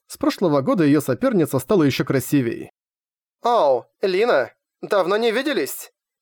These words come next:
В её взгляде не было ни зависти, ни страха, ни почтения, ни восторга. Она лишь смотрела на человека по имени Анжелина. Лине показалось, что лёд, сковывающий её сердце, начал таять. "Привет, Миюки. Да, давно не виделись.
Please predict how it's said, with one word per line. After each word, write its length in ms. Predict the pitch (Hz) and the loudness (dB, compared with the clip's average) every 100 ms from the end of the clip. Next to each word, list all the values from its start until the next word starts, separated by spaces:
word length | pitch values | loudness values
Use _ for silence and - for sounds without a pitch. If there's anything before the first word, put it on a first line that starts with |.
| _ | _
В 140 | 127 | -4
её 180 | 117 180 | 0 0
взгляде 360 | 151 135 180 151 | 0 -2 0 2
не 140 | 214 | 2
было 180 | 156 127 | 2 0
ни 120 | 123 | 0
зависти, 460 | 113 143 139 - 131 | 0 0 0 -2 -6
ни 60 | |
страха, 400 | 117 - 151 151 | -8 -4 -4 0
ни 80 | 127 | -2
почтения, 480 | 120 107 - 170 147 | -2 -6 -2 0 2
ни 100 | 127 | 2
восторга. 760 | 117 - 202 202 147 139 120 _ _ _ - | -2 -2 -2 0 2 0 -2 _ _ _ -2
Она 160 | 202 | 0
лишь 160 | 294 214 | 0 0
смотрела 420 | 156 139 254 233 | -2 -2 0 2
на 100 | 151 | 2
человека 480 | - 123 127 262 160 | 0 -2 0 0 -2
по 160 | 131 139 | 0 2
имени 280 | 151 139 131 | 4 2 0
Анжелина. 720 | 131 107 117 220 160 139 - _ _ _ - | -2 -2 0 2 4 2 0 _ _ _ -4
Лине 300 | - 285 262 | 2 2 2
показалось, 540 | 156 131 127 254 156 | 0 0 0 2 0
что 200 | - 127 | 0 0
лёд, 200 | 165 277 | 0 0
сковывающий 680 | - 208 202 151 147 - 135 | -2 0 2 4 2 2 0
её 140 | 127 | 0
сердце, 400 | 117 - 196 - | 0 0 0 0
начал 320 | 147 135 139 127 | -2 0 -2 0
таять. 540 | 151 123 - - - _ _ _ _ _ | 0 0 -4 -16 -20 _ _ _ _ _
"Привет, 300 | 233 226 220 | -2 0 2
Миюки. 500 | 151 135 127 135 123 - _ _ - | 2 2 2 0 -2 -6 _ _ -4
Да, 200 | 156 214 | -2 0
давно 220 | 262 185 | 2 2
не 120 | 151 | 2
виделись. 540 | 135 127 123 - - | 2 0 -2 -4 -14